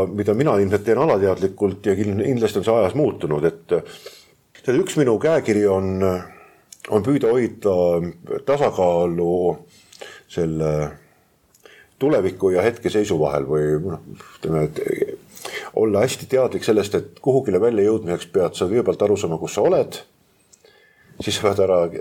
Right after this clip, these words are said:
võimalikult selgelt ja arusaadavalt sõnastama seda, kuhu sa tahad jõuda,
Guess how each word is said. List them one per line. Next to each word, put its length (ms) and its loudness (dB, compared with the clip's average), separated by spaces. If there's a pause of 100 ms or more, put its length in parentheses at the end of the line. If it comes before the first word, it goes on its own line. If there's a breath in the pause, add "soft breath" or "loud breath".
(180)
võimalikult 440 0
selgelt 420 0
ja 100 4
arusaadavalt 360 0
sõnastama 400 -4
seda, 220 0
kuhu 180 -2
sa 120 -6
tahad 200 0
jõuda, 420 0